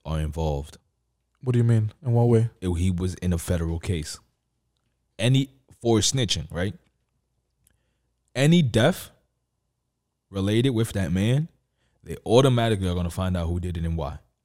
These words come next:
Speaker 2: Wait, so this nigga wasn't on the feds?
Speaker 1: What do you mean?
Speaker 2: The nigga that got, got killed in Harlem?
Speaker 1: I don't know if he was under, um, witness protection.
Speaker 2: So I think he got caught by a rico charge or some shit like that, if I'm not mistaken.
Speaker 1: But he snitched.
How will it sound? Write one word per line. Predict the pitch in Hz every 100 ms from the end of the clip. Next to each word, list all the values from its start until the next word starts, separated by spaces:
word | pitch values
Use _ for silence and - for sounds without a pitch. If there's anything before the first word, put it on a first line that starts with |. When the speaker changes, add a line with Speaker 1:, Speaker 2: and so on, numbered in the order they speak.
| - _ -
Speaker 2:
Wait, | 151
so | 156 139 131 127
this | 123 131
nigga | 156 143
wasn't | 139 135
on | 127
the | 117
feds? | 131 165 226 _ _ _ _ _ _ _ _
Speaker 1:
What | 92
do |
you | 92
mean? | 87 90 _ _
Speaker 2:
The | 127 120 117
nigga | 127 131
that | 127 120 120 127
got, | 120
got | 113
killed | 123 120 117
in | 110
Harlem? | 110 123 147 - _ _ _ _ _ _ _ _ _ _ _ _ _ _ _
Speaker 1:
I | 110
don't | 135
know | 127
if | 110
he | 110
was | 101 90
under, | 104 98 95
um, | 76 90 85 82 80 80 _ _
witness | 101 101 -
protection. | 87 107 92 -
Speaker 2:
So | 135
I |
think | 147 156
he |
got | 139 127 110
caught | 123 117
by | 113 113
a | 107
rico | 117 - 131
charge | 113 110
or | 104
some | 113 104
shit | 107
like | 104 98
that, | 101
if | 101
I'm | 113 107
not | 107
mistaken. | 104 - -
Speaker 1:
But | 107 90
he |
snitched. | 85 - 104 76 -